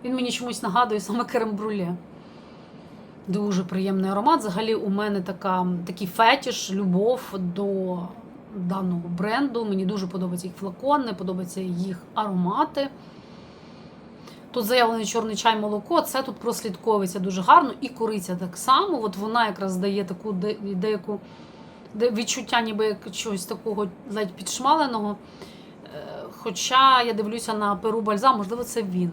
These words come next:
дає, м, відчуття скоринки. Ну, ну, ну, дуже приємний. Як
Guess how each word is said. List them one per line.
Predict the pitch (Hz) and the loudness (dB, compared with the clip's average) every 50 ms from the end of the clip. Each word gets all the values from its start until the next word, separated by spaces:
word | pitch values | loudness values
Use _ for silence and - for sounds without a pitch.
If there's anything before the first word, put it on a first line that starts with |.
| 165 | -2
дає, | 175 175 175 170 170 175 175 175 170 170 175 - 202 | -4 -4 -2 -2 0 0 0 0 -2 -6 -8 -8 -8
м, | 185 175 170 170 - 170 170 170 170 - | -6 -6 -6 -8 -10 -10 -12 -12 -8 -6
відчуття | 185 180 175 - - 208 185 175 - - 196 196 208 214 202 196 185 - - - - - - - - - - - - - - - - - - | -6 -4 -4 -4 -6 -6 -8 -8 -4 -2 0 2 2 2 0 -2 -4 -10 -16 -20 -20 -20 -20 -20 -20 -20 -20 -20 -20 -20 -20 -20 -20 -14 -8
скоринки. | - - - - - - 220 196 202 214 208 190 180 175 - 185 | -6 -6 -6 -4 -2 0 2 2 2 2 2 2 2 0 0 0
Ну, | 175 185 208 | 0 0 0
ну, | 214 214 226 240 233 | 0 -2 -2 -2 -4
ну, | 262 254 - - 208 | -6 -8 -10 -6 -4
дуже | 190 180 180 | -2 -2 -2
приємний. | 175 175 180 180 170 175 165 165 165 165 165 - - - - - - - - - - - - - - - - - - - - - - - - - - - - - - - | -2 -2 -2 -2 -2 -2 -4 -6 -8 -12 -14 -16 -18 -20 -20 -20 -20 -20 -20 -20 -20 -20 -20 -20 -18 -18 -18 -18 -18 -20 -20 -20 -20 -20 -20 -20 -20 -20 -20 -18 -8 -6
Як | 285 262 - - - 247 | -6 -6 -6 -8 -12 -14